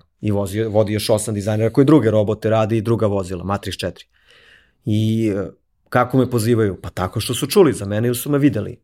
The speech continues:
na tom art stationu, na Instagramu itd. I kad se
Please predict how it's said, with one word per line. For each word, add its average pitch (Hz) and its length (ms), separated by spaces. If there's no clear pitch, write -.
na 95 100
tom 104 220
art 104 140
stationu, 104 400
na 101 80
Instagramu 101 520
itd. 101 300
I 98 420
kad 101 160
se 107 120